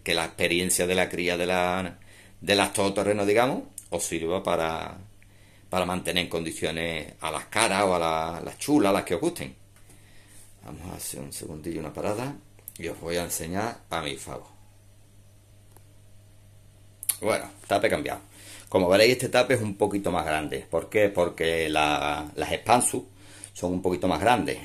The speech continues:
eh, son prácticamente el doble que las demás. Y al ser más grande, pues lógicamente no tenéis más remedio que darle, que darle un poquito más, más de espacio. Así que, vamos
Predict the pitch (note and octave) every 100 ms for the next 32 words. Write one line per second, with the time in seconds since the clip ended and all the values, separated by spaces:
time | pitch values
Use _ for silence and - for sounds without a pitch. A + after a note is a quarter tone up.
0 | - D#2+ D2 - F2 F2+ - F2 F#2+ G#2+
1 | F#2+ F2 F2 E2 D#2 G2 G2 - - -
2 | - - - - - F#2 F2+ E2+ E2 D#2
3 | D2+ D2+ D#2 - E2 F2 F2+ F2+ G2+ G2+
4 | F2+ E2 E2 F#2 F#2 F#2+ F#2+ E2 F2 F2
5 | E2+ E2 D#2 E2+ E2+ F#2 G2+ F#2+ F2 E2+
6 | D#2 D#2+ D#2+ - F2 F2+ F2+ F2 F#2 E2+
7 | F2+ F2 F2 F2+ E2 D#2 - D#2 D2 -
8 | - - - - - - - - - -
9 | - - - - - - - G#1+ - -
10 | - - G#1 -